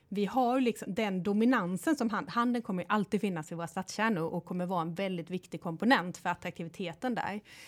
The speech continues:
Men det är, vi kommer att se att det kommer ha en mer tillbakadragen roll, tror jag.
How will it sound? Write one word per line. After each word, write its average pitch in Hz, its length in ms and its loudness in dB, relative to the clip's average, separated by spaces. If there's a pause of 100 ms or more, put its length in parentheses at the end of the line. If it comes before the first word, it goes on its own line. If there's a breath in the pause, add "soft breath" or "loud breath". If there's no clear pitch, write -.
Men 202 160 -2
det 196 60 0
är, 202 260 -2
vi 202 100 -2
kommer 185 380 -2
att 208 60 -2
se 214 200 0
att 170 140 -4
det 175 100 -6
kommer 170 280 -4
ha 170 180 -2
en 170 80 -2
mer 165 220 -4
tillbakadragen 196 1000 0
roll, 160 240 -6
tror 180 180 -6
jag. 190 220 -2